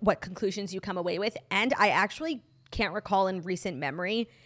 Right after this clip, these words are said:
an episode of any show, reality,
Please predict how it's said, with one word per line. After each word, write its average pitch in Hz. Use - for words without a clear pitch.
an 220
episode 226
of 202
any 196
show, 180
reality, 196